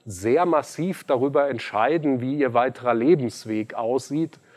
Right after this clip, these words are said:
Und das hängt so ein bisschen mit der, mit der konfuzianischen, ähm, Philosophie auch zusammen, dass man da halt ordentlich was leisten muss, wenn man ein guter Mensch ist und so. Und, und dann wird so quasi so meritokratisch auch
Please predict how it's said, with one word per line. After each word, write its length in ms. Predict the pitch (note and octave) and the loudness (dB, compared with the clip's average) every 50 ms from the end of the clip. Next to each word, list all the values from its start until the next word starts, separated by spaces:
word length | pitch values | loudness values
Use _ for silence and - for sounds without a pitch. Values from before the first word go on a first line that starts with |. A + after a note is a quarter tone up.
| _ _ - - _ _ - | _ _ -20 -20 _ _ -4
Und 140 | C3 A#2+ | -2 2
das 180 | C3 C3 - - | 2 0 0 2
hängt 220 | C#3 C#3+ F3 D#3 | 2 2 2 2
so 80 | - D#3 | 2 0
ein 80 | C#3+ B2 | 0 0
bisschen 320 | D3+ D3 - - D#3 C#3 | -2 -2 0 0 2 2
mit 160 | C3+ B2+ - | 2 0 0
der, 260 | D3 C3+ C3 B2+ C3 B2+ | 2 2 2 2 0 -2
mit 200 | B2 B2+ A#2+ - | -4 -4 -4 -4
der 100 | C3 A#2 | -6 -4
konfuzianischen, 1080 | - C3+ B2+ A#2+ - - B2 - - A#2+ A#2 A#2 C3+ B2+ A2+ - - - A#2+ A#2 A#2 | -4 -4 -6 -6 -6 -8 -8 -8 -6 -6 -6 -4 -4 -4 -6 -6 -6 -8 -6 -6 -6
ähm, 480 | A#2+ A#2+ A#2 G#2+ G#2+ G#2+ A2 A#2 A#2 - - - | -8 -8 -10 -10 -10 -10 -10 -14 -16 -20 -20 -20
Philosophie 640 | - - B2 A#2+ A2+ A2 G#2 A2+ G#2+ - - C#3+ C#3+ | -14 -10 -8 -6 -6 -4 -4 -6 -6 -4 -4 -2 -2
auch 200 | A2 - G#2 - | -2 -4 -6 -10
zusammen, 500 | - - A#2+ G2+ G#2 G#2 A2 B2+ B2 A#2 | -12 -12 -12 -8 -8 -6 -6 -4 -4 -4
dass 160 | A#2 A2+ - | -4 -6 -6
man 160 | - G#2+ A2 A2 | -6 -4 -4 -4
da 140 | G#2 G#2 | -4 -4
halt 180 | G#2+ A2+ A2 - | -4 -6 -6 -2
ordentlich 380 | A2 A#2 A#2+ B2 A#2+ A2 - - | 2 2 2 2 0 -8 -6 -6
was 160 | A#2 - - | -8 -6 -6
leisten 440 | G#2+ G2+ G#2+ B2 C3 - - - B2+ | -6 -2 -2 -2 -2 -4 -8 -10 -8
muss, 240 | A#2+ B2+ B2 - | -6 -6 -8 -8
wenn 80 | - - - - - - _ - | -12 -20 -20 -20 -20 -20 _ -6
man 140 | B2 A#2+ A#2 | -4 -4 -2
ein 40 | A2 | -2
guter 280 | A#2 A#2+ A#2 A#2+ A2+ | -4 -4 -2 -4 -2
Mensch 320 | G#2+ G#2+ A2 C#3 C#3+ - - | -2 -2 -4 -4 -6 -6 -6
ist 180 | F3+ - - | -6 -6 -6
und 160 | F3 D3+ D3 | -8 -8 -4
so. 200 | - E3 F#3 F3+ - - - - - - - - _ - | 0 0 0 0 -2 -10 -20 -20 -20 -20 -20 -20 _ -14
Und, 380 | - - - A#2+ A#2+ A#2+ - | -10 -6 -4 -4 -6 -6 -10
und 240 | - - B2+ G#2+ B2+ | -10 -8 -6 0 2
dann 180 | A#2 A#2 B2 A#2+ | 2 2 2 2
wird 240 | B2 C3 B2+ - - - _ _ _ _ _ - | 2 2 0 0 -12 -20 _ _ _ _ _ -20
so 220 | B2 - B2 A#2+ | -14 -8 -8 -8
quasi 340 | A#2+ - - A#2 A2+ A2+ A#2 | -8 -4 -4 -4 -2 0 -2
so 160 | A2 A2+ A#2 | 0 0 -2
meritokratisch 1300 | A2+ A2+ A#2+ B2+ B2 B2 C3 B2 - - - A#2+ A2 - - - A#2 A2 B2 C#3+ C#3 - - A#2 - - | 2 4 4 4 4 2 -2 -4 -4 -4 -4 -4 -4 -4 -8 -4 0 0 0 0 -2 -2 -6 -6 -6 -6
auch 220 | - B2+ A2+ - | -10 -12 -12 -12